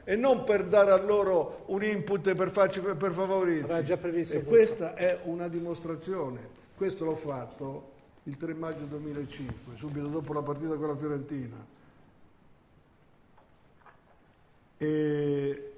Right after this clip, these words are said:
Speaker 1: e poi ho citato, vabbè, che questo lascia il tempo che trova, ma, eh, eh,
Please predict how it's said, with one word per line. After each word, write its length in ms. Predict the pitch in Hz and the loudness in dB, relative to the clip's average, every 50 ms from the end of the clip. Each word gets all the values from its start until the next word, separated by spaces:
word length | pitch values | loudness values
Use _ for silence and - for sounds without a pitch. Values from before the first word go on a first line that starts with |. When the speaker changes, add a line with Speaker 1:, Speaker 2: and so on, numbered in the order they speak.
| - - - - - - - - - - - - - - | -20 -20 -20 -20 -20 -20 -20 -20 -20 -20 -20 -20 -20 -12
Speaker 1:
e 100 | - 147 | -10 -10
poi 640 | 131 - - 165 160 160 156 151 151 147 147 143 143 | -8 -2 2 2 4 4 4 4 2 2 0 0 2
ho 160 | 143 143 143 | 2 0 0
citato, 480 | 123 143 147 131 139 143 143 143 127 135 | -2 -4 -4 -2 0 0 0 0 0 0
vabbè, 380 | 131 139 139 131 131 143 139 127 | -2 -2 -2 0 -2 -2 -2 -2
che 280 | 139 135 135 127 120 | -2 -4 -4 -4 -4
questo 320 | - - 147 135 143 143 139 | -4 -4 -6 -4 -4 -4 -2
lascia 240 | 135 131 - - | -2 -2 -2 -4
il 80 | 143 131 | -6 -4
tempo 300 | - 151 143 135 127 143 | -4 -4 -4 -4 -6 -6
che 160 | 127 139 135 | -6 -6 -6
trova, 420 | 139 147 147 147 143 143 135 131 127 | -6 -4 -2 -2 0 0 -2 -2 -2
ma, 280 | 131 131 127 123 127 - - - - - - - _ - - | -4 -4 -6 -8 -10 -12 -16 -20 -20 -20 -20 -20 _ -14 -8
eh, 280 | 185 170 160 156 156 156 | -6 -6 -6 -4 -4 -6
eh, 100 | 147 | -6